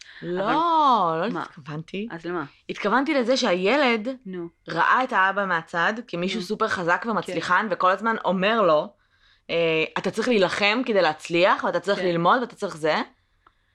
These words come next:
Speaker 1: וברגע ש-, והכל נראה כאילו זה בא לו בקלות לאבא,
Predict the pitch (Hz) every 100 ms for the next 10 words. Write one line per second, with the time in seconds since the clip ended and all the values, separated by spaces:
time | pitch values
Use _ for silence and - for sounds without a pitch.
0 | _ _ - 165 175 175 226 269 269 254
1 | 196 175 170 - _ _ 180 185 175 220
2 | 226 208 220 254 208 165 185 202 175 180
3 | 262 311 175 151 160